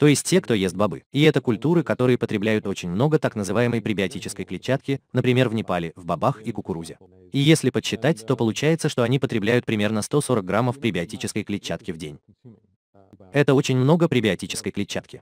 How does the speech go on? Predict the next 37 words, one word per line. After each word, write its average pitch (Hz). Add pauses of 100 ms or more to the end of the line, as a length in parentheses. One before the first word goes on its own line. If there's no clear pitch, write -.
(100)
то 165
есть 180
примерно 160
одна 156
пятая 104
от 98
их 98
общей 113
потребности 104
в -
калориях. 78
И 135
когда 143
вы 180
потребляете 135
много 107
пребиотической 101
клетчатки, 151 (140)
в -
толстом 120
кишечнике 123
у 104
вас 110
появляется 107
много 113
пробиотических 90
бактерий. 73
И 131
они 160
вырабатывают 160
очень 156
интересные 143
соединения, 101
которые 151
мы 143
называем 107
постбиотиками, 117